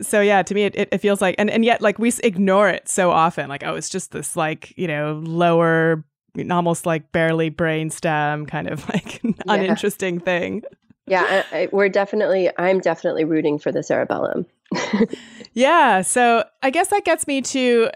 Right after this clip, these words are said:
Speaker 1: this question of, can you see kind of any task related, or have you tried to look for task related activation in fetuses? You know, we hear often there's, you know, obviously there's huge interest in how to make a, how to build a better baby, right? And so there's this huge industry of, like,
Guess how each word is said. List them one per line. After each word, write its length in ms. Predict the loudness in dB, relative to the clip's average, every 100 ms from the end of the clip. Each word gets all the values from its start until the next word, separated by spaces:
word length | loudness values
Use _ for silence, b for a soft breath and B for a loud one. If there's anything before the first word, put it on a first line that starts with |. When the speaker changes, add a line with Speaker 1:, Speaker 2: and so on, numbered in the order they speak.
| -10 -6
Speaker 1:
this 240 | -2 -2
question 540 | 0 0 0 0 2 4
of, 400 | 4 4 0 -4 B B B -18 -12
can 320 | -4 0 2
you 200 | 4 2
see 560 | 0 0 0 2 0 -2
kind 300 | -2 -2 0
of 60 | -2
any 320 | -2 0 0 -2
task 440 | -4 -4 -2 -2
related, 360 | -2 0 0 -2
or 20 |
have 140 | -2
you 80 | -6
tried 340 | -2 2 2 2
to 100 | -2
look 200 | -2 -2
for 140 | -6
task 420 | -4 0 0 0
related 380 | 0 0 0 0
activation 880 | -2 -4 -6 -6 -6 -6 -6 -6 -10 B B B
in 180 | -2 -2
fetuses? 520 | 0 -2 -2 -4 -4
You 60 | -2
know, 120 | -2
we 80 | -2
hear 340 | -2 0 2 4
often 380 | 2 2 0 0
there's, 180 | -2 -4
you 100 | -4
know, 180 | -2 -2 2
obviously 440 | 4 4 2 0
there's 200 | 0 -2
huge 360 | -6 -2 -2 0
interest 580 | -2 -2 -2 -2 -4
in 120 | -6 -4
how 180 | -4
to 80 | -2
make 180 | -4 -6
a, 60 | -10
how 160 | -6 -4
to 80 | -2
build 200 | -2 -2
a 60 |
better 220 | -2 -4 -4
baby, 420 | -4 -4 -6 -8
right? 320 | -6 -6 -4
And 180 | -6 -4
so 160 | -4
there's 200 | -2 -4
this 160 | -6 -12
huge 320 | -10 -6 -2
industry 760 | 0 0 0 -2 -2 0 0 -2
of, 160 | -4
like, 260 | -4 -6